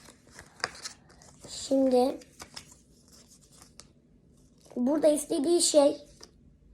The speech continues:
şu malzemelerden iki tane olacak. Bir siyah, iki kırmızı. K-, kırmızıdan bir tane daha olacak.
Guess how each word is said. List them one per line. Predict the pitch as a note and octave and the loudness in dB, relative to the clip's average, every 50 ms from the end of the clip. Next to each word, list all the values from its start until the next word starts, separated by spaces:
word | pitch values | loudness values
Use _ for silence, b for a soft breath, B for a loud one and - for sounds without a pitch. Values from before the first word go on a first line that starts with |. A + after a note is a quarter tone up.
| - - - - - - - _ - - - - - - - - - - - - | -20 -20 -20 -20 -20 -20 -20 _ -18 -18 -18 -18 -20 -20 -20 -20 -18 -16 -6 0
şu | E4 E4+ | 2 4
malzemelerden | F4 F4+ F4 F4 D#4+ E4+ F4 F4 F4 F4 F4 E4+ F4 D#4 E4+ E4+ E4+ - - | 6 6 6 6 4 4 4 4 6 6 6 6 6 6 6 4 4 2 -2
iki | - D#4 - - F4+ | -2 -2 0 0 4
tane | - F#4+ F4 D#4 C#4+ C4+ C4 | 6 6 6 6 6 6 4
olacak. | B3+ B3 A3+ A#3+ C4+ D4+ C#4+ - b b b b b b b b b b b b b b _ _ - _ _ _ _ _ | 4 2 2 0 -2 -4 -6 -12 b b b b b b b b b b b b b b _ _ -20 _ _ _ _ _
Bir | B3 B3 C#4 | -4 -4 -4
siyah, | - - C#4+ D4 C#4+ D4+ E4 F4+ - - - - - - - - - - - - - - - - - - - - | -2 2 4 6 6 6 6 2 -2 -12 -20 -20 -20 -20 -20 -20 -20 -20 -20 -20 -20 -20 -20 -20 -20 -20 -12 -8
iki | - C#4 C4+ C#4 E4 D#4+ | -8 -6 -4 -4 -4 0
kırmızı. | - - C#4+ B3+ B3+ A#3+ A#3 A3 A3+ B3+ D4 F4+ - - - - - - - - - - - - - - - - - - - - - - - - - - - - - - - - - - - - - - - - - | 2 4 4 4 4 2 0 -2 -2 -4 -4 -6 -8 -14 -20 -20 -20 -20 -20 -20 -20 -20 -20 -20 -20 -20 -20 -20 -20 -20 -20 -20 -20 -20 -20 -20 -20 -20 -20 -20 -10 -8 -8 -8 -8 -12 -18 -20 -20 -20 -20 -20 -20
K-, | - - - - - - - | -20 -20 -20 -20 -20 -20 -14
kırmızıdan | - - D#4+ D#4+ E4+ D#4 D4 - F#4 F4+ F4 | -4 -2 -2 0 0 2 4 4 4 4 4
bir | E4 | 2
tane | - F4+ E4+ E4+ E4+ | 2 2 2 4 4
daha | F4 F4+ F4 D#4+ | 4 4 4 4
olacak. | C#4+ A#3+ C4 D4+ - - - - - | 2 2 0 -2 -2 -4 -10 -18 -20